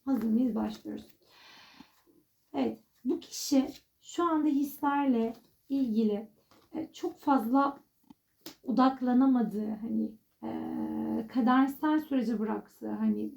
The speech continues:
aranızdaki bağlantının iyileşebileceğine dair bir inancı da var. Hatta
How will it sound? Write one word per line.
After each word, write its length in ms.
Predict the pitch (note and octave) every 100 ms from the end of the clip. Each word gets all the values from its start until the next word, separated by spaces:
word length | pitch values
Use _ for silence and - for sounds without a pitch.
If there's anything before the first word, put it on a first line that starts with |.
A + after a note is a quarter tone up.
| -
aranızdaki 600 | D4+ C4 C#4 C#4 B3+ D4+
bağlantının 760 | B3+ B3 A#3+ A#3+ A#3+ A#3 A#3 A#3+
iyileşebileceğine 920 | - A#3 A3+ - A3+ A3 G#3+ A#3 B3+ A3
dair 240 | A#3 D4+
bir 60 | B3+
inancı 440 | A3+ A3+ A3 G#3+
da 100 | G#3+
var. 120 | A3
Hatta 460 | A#3 C4 - C#4